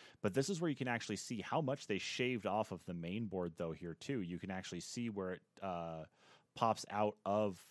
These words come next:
uh, from underneath the plate and ends right here, whereas you look at the original model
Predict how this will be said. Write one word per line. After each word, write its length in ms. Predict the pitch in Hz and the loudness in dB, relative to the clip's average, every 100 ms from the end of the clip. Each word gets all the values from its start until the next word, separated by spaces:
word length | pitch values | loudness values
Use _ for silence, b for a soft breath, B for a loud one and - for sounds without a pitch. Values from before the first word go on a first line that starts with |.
| - | -8
uh, 240 | 95 92 87 | -4 -2 0
from 240 | - 110 | 2 2
underneath 600 | 98 98 92 87 92 - | 0 -2 -4 -4 -6 -8
the 80 | - | -18
plate 440 | - 151 147 101 - _ b b b b - | -4 0 0 -2 -8 _ b b b b 0
and 160 | 107 | 0
ends 320 | 104 110 110 98 | 2 0 2 2
right 180 | 95 | 0
here, 240 | 90 147 151 | 0 0 2
whereas 760 | 104 104 107 104 98 98 - - _ | 4 6 8 8 6 2 -4 -14 _
you 160 | - 107 | -4 -2
look 280 | 101 101 - | 2 0 0
at 160 | 98 - | -8 -4
the 100 | 90 | -4
original 460 | 85 101 - 120 | -2 -4 -2 0
model 460 | 110 101 101 101 135 | 2 2 4 2 -2